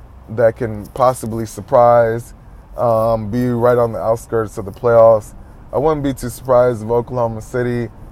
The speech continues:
ends up being in the hunt, uh, or for the tenth seed. I wouldn't be surprised if they, uh,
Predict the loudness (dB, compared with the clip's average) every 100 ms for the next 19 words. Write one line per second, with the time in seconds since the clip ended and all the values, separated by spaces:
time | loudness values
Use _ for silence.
0 | -12 -6 -4 2 2 2 -2 -2 -4 -6
1 | -10 -12 -20 -20 -20 -20 -20 -20 -18 -6
2 | -4 0 0 2 2 0 -4 -16 -20 -10
3 | 0 4 6 4 2 2 2 0 -2 -8
4 | -16 -16 -8 -6 -6 -4 -4 -4 -6 -4
5 | -2 -4 -6 -8 -12 -6 -2 0 -2 -6
6 | -8 -4 0 4 4 2 -6 -2 0 0
7 | 0 0 0 0 0 -2